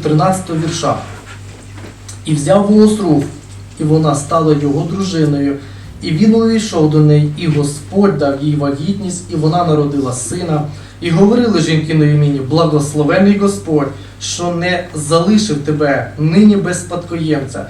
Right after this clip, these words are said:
і нехай буде славним ім'я його в Ізраїлі, і він буде тобою, і він буде тобі втіхою, і годувальником у старості твоїй, бо його народила невістка твоя, яка любить тебе».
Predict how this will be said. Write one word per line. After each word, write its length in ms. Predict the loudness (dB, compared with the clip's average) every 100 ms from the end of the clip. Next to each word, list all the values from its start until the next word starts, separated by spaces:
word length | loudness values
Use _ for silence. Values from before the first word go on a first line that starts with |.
| -16 -16 -2
і 140 | 0
нехай 360 | 2 0 2 2
буде 280 | 2 -2 -4
славним 580 | -4 0 2 4 2 2
ім'я 240 | 2 2
його 280 | 2 0 -2
в 60 | -2
Ізраїлі, 540 | -2 0 2 0 -2 -4
і 100 | -4
він 180 | -2 0
буде 260 | 0 0
тобою, 600 | -2 -6 -4 0 0 -2 -8 -14 -18 -20 -16 -6
і 80 | 0
він 200 | 4 4
буде 200 | 4 2
тобі 260 | 0 -4
втіхою, 600 | -6 -6 -6 -4 -6 -8 -6
і 80 | -2
годувальником 840 | 2 4 4 4 2 2 -2 -4 -6
у 100 | -6
старості 520 | -2 0 0 -2 -4
твоїй, 460 | -6 -6 -4 -4 -6 -16 -16 -10
бо 240 | -2 2
його 300 | 2 2 4
народила 520 | 4 4 4 2 0
невістка 480 | 0 -2 -2 -2 -2
твоя, 320 | 0 2 4
яка 240 | 2 0 -2
любить 460 | -2 -2 0 0
тебе». 280 | -2 -6 -8